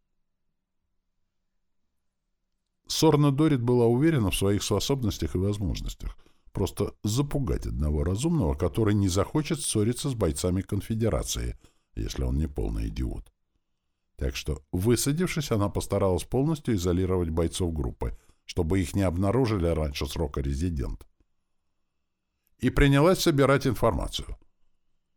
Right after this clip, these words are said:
Выяснив, что ей было нужно, девушка составила план действий,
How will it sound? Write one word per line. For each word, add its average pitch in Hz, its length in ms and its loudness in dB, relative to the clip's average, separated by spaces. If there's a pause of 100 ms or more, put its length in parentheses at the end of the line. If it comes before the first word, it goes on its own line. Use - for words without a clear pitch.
(440)
Выяснив, 95 520 2
что - 180 2
ей 95 100 4
было 101 240 2
нужно, 175 320 0
девушка 135 420 0
составила 98 560 0
план 92 340 0
действий, 64 560 -4